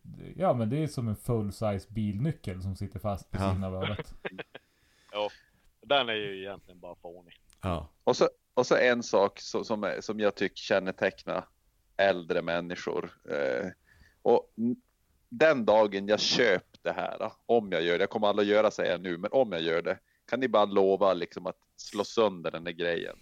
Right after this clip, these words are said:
Speaker 4: för
Speaker 1: Ja.
Speaker 4: mig?
Speaker 1: Ja, för att
Speaker 4: Först och först, de som har glasögon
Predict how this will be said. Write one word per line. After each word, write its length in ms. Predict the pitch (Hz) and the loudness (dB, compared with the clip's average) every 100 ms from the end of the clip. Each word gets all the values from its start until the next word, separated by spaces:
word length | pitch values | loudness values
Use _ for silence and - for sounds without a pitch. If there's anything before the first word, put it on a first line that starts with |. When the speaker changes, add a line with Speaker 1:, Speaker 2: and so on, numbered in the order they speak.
| - | -12
Speaker 4:
för 60 | 107 | -4
Speaker 1:
Ja. 160 | 110 | -4
Speaker 4:
mig? 160 | 131 - _ _ | -4 -8 _ _
Speaker 1:
Ja, 200 | - 120 | -6 -4
för 300 | 110 113 110 | -2 -2 -2
att 120 | 110 107 | -2 4
Speaker 4:
Först 180 | 160 | 4
och 80 | 151 | 4
först, 240 | - 165 - - | 4 2 2 0
de 180 | 139 139 | 0 2
som 160 | 147 | -2
har 140 | 135 131 | 0 0
glasögon 1000 | 117 139 117 104 - 127 110 98 - | 0 2 4 4 -2 -2 0 0 -4